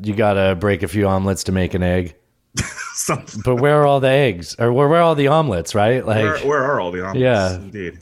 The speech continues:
Speaker 2: Where are
Speaker 1: I
Speaker 2: they?
Speaker 1: guess with the U S we can see the omelets because we can see all the <laughs> fucked up countries that we, uh,
Speaker 2: <laughs>
Speaker 1: kept ourselves in power for probably decades past our prime.
Speaker 2: Well, eh, eh, they're still dealing with consequences of that shit down there. Like,
Speaker 1: Yeah.
Speaker 2: it's,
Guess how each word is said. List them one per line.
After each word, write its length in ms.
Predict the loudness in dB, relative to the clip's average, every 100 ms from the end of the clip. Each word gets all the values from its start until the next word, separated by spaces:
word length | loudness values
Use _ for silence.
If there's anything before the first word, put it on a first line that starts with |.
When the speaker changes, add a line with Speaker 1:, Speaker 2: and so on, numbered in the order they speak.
| _
Speaker 2:
Where 180 | -12 -10
are 60 | -6
Speaker 1:
I 120 | -4
Speaker 2:
they? 40 |
Speaker 1:
guess 220 | 0 -2 -2
with 80 |
the 80 | -2
U 200 | 0 0
S 140 | 0 -2
we 80 |
can 140 | -6 -6
see 160 | -4
the 140 | -4 -2
omelets 360 | -4 -6 -8
because 580 | -10 -6 -6 -6 -8 -12 -14
we 100 | -16
can 320 | -12 -12 -14 _ _ -12
see 280 | -10 -8
all 140 | -8 -6
the 120 | -6
<laughs> 120 | -6
fucked 320 | -8 -6 -8 -8
up 140 | -10
countries 560 | -12 -10 -8 -8 -10 -10
that 180 | -10
we, 300 | -8 -6 -6
uh, 160 | -6 -6 -8 -18
Speaker 2:
<laughs> 180 | -18 -4
Speaker 1:
kept 260 | -4 0
ourselves 460 | -2 0 0 0 -2
in 100 | -2
power 360 | 0 0 0
for 580 | -2 -4 -4 -2 -2 -4 -4
probably 240 | -4 -4
decades 420 | -6 -6 -4 -6
past 260 | -4 -4 -4
our 80 | -6
prime. 400 | -4 -2 -4 -6 -12 -20 -6
Speaker 2:
Well, 340 | 0 0 0
eh, 140 | -4 -12 -12
eh, 40 | -10
they're 160 | -6 -8
still 280 | -8 -10 -6
dealing 200 | -6 -8
with 120 | -10
consequences 560 | -12 -12 -14 -14 -14 -12
of 60 |
that 160 | -10 -10
shit 220 | -12 -14
down 200 | -14 -14
there. 180 | -14 -12
Like, 220 | -8 -6 -6
Speaker 1:
Yeah. 60 | -8
Speaker 2:
it's, 200 | -10